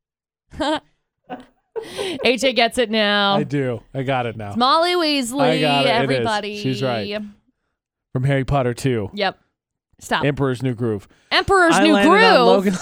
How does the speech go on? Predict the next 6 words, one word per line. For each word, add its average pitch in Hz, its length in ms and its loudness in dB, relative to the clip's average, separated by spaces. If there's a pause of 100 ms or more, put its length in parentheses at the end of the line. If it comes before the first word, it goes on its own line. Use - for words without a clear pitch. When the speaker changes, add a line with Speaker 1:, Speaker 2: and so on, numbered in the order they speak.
(320)
Speaker 2:
<laughs> - 400 -14
Speaker 1:
Excuse 440 680 4
me? 294 420 2 (360)
Speaker 2:
I 302 400 -2 (120)
landed 320 400 -2 (180)
on - 80 -6